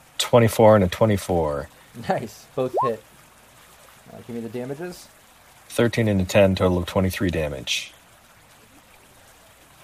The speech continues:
Speaker 2: Nice.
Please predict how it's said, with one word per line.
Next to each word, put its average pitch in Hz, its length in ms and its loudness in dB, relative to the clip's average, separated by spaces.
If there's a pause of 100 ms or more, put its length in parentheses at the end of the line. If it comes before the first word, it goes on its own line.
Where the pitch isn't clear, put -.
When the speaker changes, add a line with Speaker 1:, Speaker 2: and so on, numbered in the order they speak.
(1600)
Speaker 2:
Nice. 135 600 -6